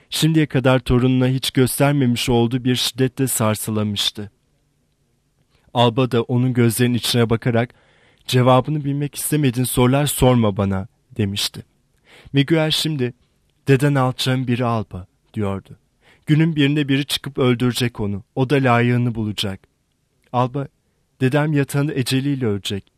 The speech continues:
diyordu. "Çok ihtiyarladı artık." Miguel, "Kılıçla yaşayan kılıçla ölür. Belki ben öldürürüm onu. Bugünlerden bir gün."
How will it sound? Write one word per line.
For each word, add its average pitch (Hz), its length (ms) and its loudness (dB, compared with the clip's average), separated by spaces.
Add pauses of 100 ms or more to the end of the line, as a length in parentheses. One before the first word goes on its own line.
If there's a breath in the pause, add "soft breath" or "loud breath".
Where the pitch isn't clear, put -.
diyordu. 101 340 -4 (500)
"Çok - 300 -6
ihtiyarladı 104 600 -6
artık." 98 300 -10 (1800 soft breath)
Miguel, 147 460 0 (200)
"Kılıçla 147 480 2
yaşayan 135 460 2
kılıçla 120 560 -6
ölür. 104 320 -8 (240)
Belki 135 300 2
ben 139 200 0
öldürürüm 113 600 -2
onu. 98 220 -10 (160)
Bugünlerden 120 680 0
bir 107 180 -4
gün." 101 240 -10